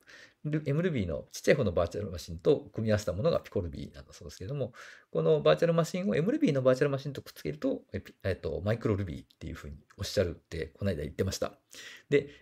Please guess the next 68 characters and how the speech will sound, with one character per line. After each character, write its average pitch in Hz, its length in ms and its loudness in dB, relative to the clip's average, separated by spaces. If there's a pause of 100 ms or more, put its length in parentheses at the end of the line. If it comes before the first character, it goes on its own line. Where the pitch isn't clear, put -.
え 120 80 4
ー、 - 40 2
そ 170 120 4
う 175 40 6
い 180 40 4
う - 20 2
も 185 80 2
の 185 100 6
も 127 100 6
で 90 80 2
す 120 120 -6
ね、 98 200 2
ち - 80 -12
ょ - 20 -20
っ - 20 -20
と 78 120 -6
や 82 100 -6
り 85 80 -8
た 82 120 -6
い 78 100 -8
な 104 220 -6
っ 113 60 -14
て 147 80 -6
い - 20 -2
う - 20 -6
ふ - 20 -6
う - 20 -4
に 135 60 -4
思 92 100 -6
っ - 20 -12
て - 80 -18
ま - 60 -18
す。 - 100 -20
た 202 120 0
だ 165 100 6
で 135 80 0
す 156 120 -4
ね、 139 420 4
あ 135 60 2
の、 151 180 2 (400)
ま 123 80 4
あ、 - 100 -4 (120)
ピ - 100 -10
コ 233 80 8
Ruby、 165 380 4 (440)
メ 135 100 2
モ 190 120 8
リ 226 120 8
消 254 140 2
費 247 120 -4
量 123 80 4
少 - 220 -4
な 147 80 2
い 120 80 2
分 90 200 -4
だ 78 100 -8
け 82 80 -8
で 76 100 -8
す - 120 -12
ね、 87 220 -4
ま 151 140 0
だ、 - 220 0 (160)
な 101 80 -2
ん - 20 -6
て 71 80 -10
い - 20 -6
う 78 40 -8
の、 - 120 -8